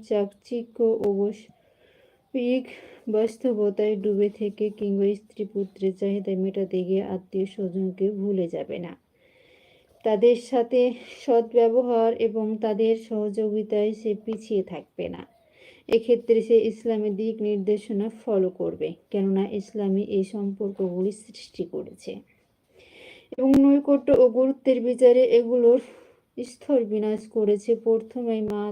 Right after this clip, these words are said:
তারপর বাবা, তারপর যে বেশি কাছে, এমনইভাবে শেষ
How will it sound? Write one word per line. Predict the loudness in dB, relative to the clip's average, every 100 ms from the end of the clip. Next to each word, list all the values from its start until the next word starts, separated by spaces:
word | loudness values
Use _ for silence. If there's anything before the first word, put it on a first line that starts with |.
| -6
তারপর | -4 -4 -6 -4 -2
বাবা, | -2 -4 -2 -2 -4
তারপর | -4 -6 -4 -2 -2 -2 _ _ _ _ _ -2
যে | 2 4
বেশি | 2 0 -2 -6 -6 -10 _ -10
কাছে, | -6 -6 -6 -2 -2
এমনইভাবে | -2 -4 -4 -2 -2 -4 -4 -6 -4 -4
শেষ | -2 -4